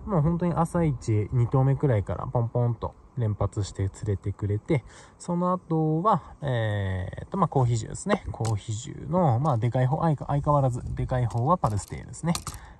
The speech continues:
えー、フッキング、えーっと、オフセットマスターのヘビーワイド三ゼロ。えー、エスティー六六エムエイチに十四ポンド。で、まあ、ライトな方が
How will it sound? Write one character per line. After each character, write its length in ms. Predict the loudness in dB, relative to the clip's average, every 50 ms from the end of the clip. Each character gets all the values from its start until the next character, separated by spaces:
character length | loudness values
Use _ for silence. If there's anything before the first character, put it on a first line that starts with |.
| -20 -12 -8
え 260 | -6 -4 -4 -6 -8 -12 -18 -20 -8
ー、 40 | -6
フ 80 | -6 -4
ッ 20 | -2
キ 100 | 0 0
ン 80 | 0
グ、 60 | 0 0
え 120 | 0 0 0
ー 20 |
っ 60 | 0
と、 140 | 0 -2 -2
オ 100 | -2 -4
フ 100 | -6 -4
セ 100 | -4 -6
ッ 20 | -4
ト 140 | -2 -2
マ 140 | 0 0 -2
ス 80 | -2 -4
タ 100 | -4 -2
ー 40 | -2
の 180 | -2 -2 -4 -6 _ _ -20 -20 -6
ヘ 140 | -2 0 0
ビ 120 | 2 2
ー 20 |
ワ 120 | 2 2 0
イ 40 | 0
ド 80 | 0
三 260 | -2 -4 -6 -8 -8
ゼ 120 | -10 -12 -16
ロ。 80 | -20 -20 -20 -20 -20 -20 -20 -20 -20 -20 -20 _ _ -2
え 220 | 0 0 0 0 0
ー、 40 | -2
エ 40 | -4
ス 100 | -4 -2
テ 120 | -2 0
ィ 20 | 0
ー 20 |
六 160 | 0 0 0 0
六 180 | -2 -2 -2
エ 80 | -4 -6
ム 80 | -6 -8 -10
エ 60 | -12
イ 20 | -12
チ 140 | -4 -2 -2
に 100 | -2 -2 -2 -4 0
十 140 | 2 2 2
四 160 | 2 0 -2
ポ 100 | -4 -8
ン 80 | -10 -12
ド。 100 | -14 -18 -20 _ _ _ _ _ _ -20 -18 -8 -6
で、 120 | -4 -2
ま 160 | 0 0 2
あ、 260 | 0 0 -2 -6 -8 -2 2
ラ 140 | 4 4
イ 60 | 4 2
ト 100 | 0 -4
な 80 | -6
方 160 | -6 -6 -4
が 280 | -2 2 2 2 2